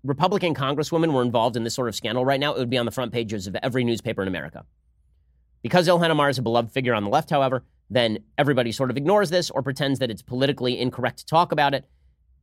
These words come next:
The fact is that it raises serious moral questions about her character, obviously.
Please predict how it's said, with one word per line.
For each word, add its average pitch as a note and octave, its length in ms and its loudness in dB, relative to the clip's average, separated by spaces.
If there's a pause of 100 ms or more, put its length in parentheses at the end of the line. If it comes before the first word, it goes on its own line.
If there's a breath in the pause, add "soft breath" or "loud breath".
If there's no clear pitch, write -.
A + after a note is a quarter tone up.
(160)
The B2+ 240 -4
fact E3 300 2
is G2 300 -4 (480)
that A#2+ 400 2
it B2+ 120 -2
raises C#3+ 480 2
serious D#3+ 540 0
moral C#3 340 4
questions A#2+ 440 -4
about G#2 180 -2
her A#2+ 100 -6
character, G#2+ 560 -2
obviously. F2 600 -6